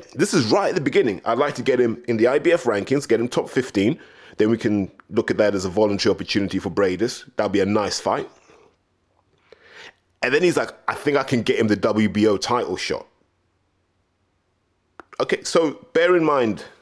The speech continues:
everything I've told you so far about Jack Massey, having done nothing as a professional. I repeat that, nothing as a professional.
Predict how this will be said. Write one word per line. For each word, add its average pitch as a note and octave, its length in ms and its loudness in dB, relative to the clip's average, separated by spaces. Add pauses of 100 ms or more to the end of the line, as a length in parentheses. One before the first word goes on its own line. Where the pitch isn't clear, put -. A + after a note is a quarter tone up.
(1040)
everything C3+ 280 2
I've B2 120 2
told B2 260 0
you G#2+ 60 -2
so G#2+ 180 2
far G2 180 0
about F2 220 -2
Jack F#2+ 240 -2
Massey, - 380 -6 (140)
having G2 200 -4
done A#2 300 -2 (100)
nothing D3+ 580 -4
as F#2+ 120 -2
a F#2 40 -6
professional. - 560 -8 (360)
I - 100 -4
repeat G#2 220 0
that, - 100 -4 (160)
nothing A#2+ 1040 2 (240)
as A2 160 -4
a G#2+ 60 0
professional. F2+ 680 -6